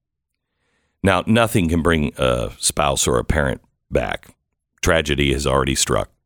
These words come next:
But Tunnel to Towers Foundation immediately came forward and paid off the family's mortgage. Imagine being a mom of a police officer. So you got a police officer sal-,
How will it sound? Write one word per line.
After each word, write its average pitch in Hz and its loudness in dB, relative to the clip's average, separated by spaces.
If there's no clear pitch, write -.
But - -2
Tunnel 120 2
to 110 0
Towers 90 2
Foundation 65 -2
immediately 85 4
came 80 0
forward 65 0
and 85 2
paid 123 2
off 92 2
the 78 0
family's 82 0
mortgage. 65 -2
Imagine 117 4
being 107 4
a 90 4
mom 69 2
of 82 2
a 67 2
police 101 2
officer. 60 -2
So - -2
you 92 2
got 95 4
a 67 -2
police 98 2
officer 69 -4
sal-, 60 -2